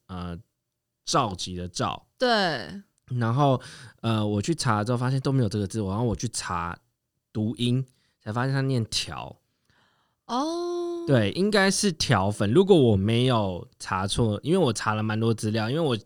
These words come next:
Speaker 1: 觉-，我还蛮确信应该是“条粉”，然后它是用，它应该是地瓜的成分组成，它有各-，
Speaker 2: 嗯。
Speaker 1: 它，它们有各种不同的地瓜可以去做成不同的条粉。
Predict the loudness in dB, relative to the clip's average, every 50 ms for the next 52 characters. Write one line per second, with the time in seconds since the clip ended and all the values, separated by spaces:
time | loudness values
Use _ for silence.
0 | _ _ -2 0 0 0 -2 -4 -4 -4 0 2 4 4 4 4 4 2 0 0
1 | 2 4 6 6 6 4 2 0 0 0 0 2 2 0 0 -2 -4 -4 -4 -2
2 | -2 -2 -2 -4 -4 -4 -6 -6 -8 -8 -12 -20 -20 -20 -16 -16 -8 0 4 4
3 | 6 6 6 4 4 4 4 4 4 4 4 4 2 2 2 4 4 4 0 -2
4 | -6 _ _ _ _ _ _ _ _ _ _ _ _ _ -2 0 0 2 4 4
5 | 4 2 2 -2 -4 _ _ -4 -2 -2 0 2 4 4 6 6 4 2 2 0
6 | -2 0 0 0 0 0 -2 -6 -10 -10 -10 -12 -12 -8 -4 -2 0 0 -2 0
7 | 0 2 2 2 2 2 2 2 2 4 4 4 4 4 4 4 4 4 4 4
8 | 4 4 2 -2 -2 -2 -2 0 0 -2 -2 -4 -6 -6 -6 -6 -4 -4 -4 -4
9 | -4 -2 -2 -2 -4 -2 -4 -6 -4 -2 -2 -2 0 -2 -2 -4 -4 -4 -4 -4
10 | -4 -6 -8 -8 -8 -10 -10 -10 -10 -10 -10 -12